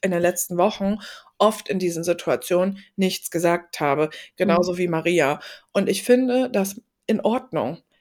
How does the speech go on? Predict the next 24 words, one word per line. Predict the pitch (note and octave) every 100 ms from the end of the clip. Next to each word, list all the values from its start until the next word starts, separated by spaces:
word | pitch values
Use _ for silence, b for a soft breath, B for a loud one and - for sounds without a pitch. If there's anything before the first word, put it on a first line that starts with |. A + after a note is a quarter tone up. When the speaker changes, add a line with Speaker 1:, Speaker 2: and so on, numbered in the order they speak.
| _ _
Speaker 2:
Mhm. | G3+ F3+
Speaker 1:
Es | A3
ist | - -
nicht | C#4+ A#3+
meine | A#3 B3 -
Aufgabe | A#3+ C#4 - D#3+ D3 D#3 F3
und | G3+
ich | F#3
bin | A#3+ B3 G#3+
wirklich | C4+ C4+ -
eine | G3+ G3
taffe | - B3+ -
Person | A3+ A#3 G3+ A3 G3
und | E3
ich | F#3 G3
hab | F#3+
gar | - A#3+
Speaker 2:
Mhm. |
Speaker 1:
kein | F3+ A#3+
Problem | A3+ G3 G#3+ A3+
damit, | A3 G3 G3
auf | F#3+
Menschen | G3+ G3+ G#3 G#3
zuzugehen. | - A3 G#3 G3 D#3 G3